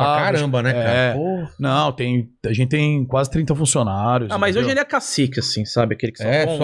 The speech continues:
Speaker 1: só fala assim,
Speaker 3: É.
Speaker 1: "Passa pra ele."
Speaker 3: Mas dá pra falar que ele é meu contador, porque eu sou cliente
Speaker 1: É.
Speaker 3: dele, então é meu
Speaker 2: É, não, e
Speaker 3: contador.
Speaker 2: graças a Deus a gente tem uma equipe lá no escritório super bacana, funcionários
Speaker 3: Trabalham
Speaker 2: assim,
Speaker 3: bem, velho.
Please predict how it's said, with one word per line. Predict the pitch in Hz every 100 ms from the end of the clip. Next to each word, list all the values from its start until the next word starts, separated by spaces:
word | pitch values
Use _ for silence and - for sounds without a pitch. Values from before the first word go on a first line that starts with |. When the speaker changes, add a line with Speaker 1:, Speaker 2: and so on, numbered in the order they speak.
| 160
Speaker 1:
só | 117
fala | 139 131
assim, | 127
Speaker 3:
É. | 131 143
Speaker 1:
"Passa | 127 117
pra | 127 110
ele." | 101 95
Speaker 3:
Mas | 180
dá | 185
pra | 208
falar | 247 240
que | 240
ele | 233
é |
meu | 240
contador, | 247 269 339 269 214
porque | -
eu | 185
sou | - 180
cliente | 180 170 120
Speaker 1:
É. | -
Speaker 3:
dele, | 185 233
então | 135
é | 165
meu | 180
Speaker 2:
É, |
não, | 190
e | 160 165 180
Speaker 3:
contador. | 208
Speaker 2:
graças | 185 180 175
a |
Deus | 156 160
a | 156
gente | 151
tem |
uma | 160 156
equipe | - 143
lá | 131
no | 131
escritório | 123 120 131 139
super | - - 143 156
bacana, | 131 - 131 139
funcionários | - 127 127 131
Speaker 3:
Trabalham | 135 160 175
Speaker 2:
assim, |
Speaker 3:
bem, | 131 127
velho. | 113 107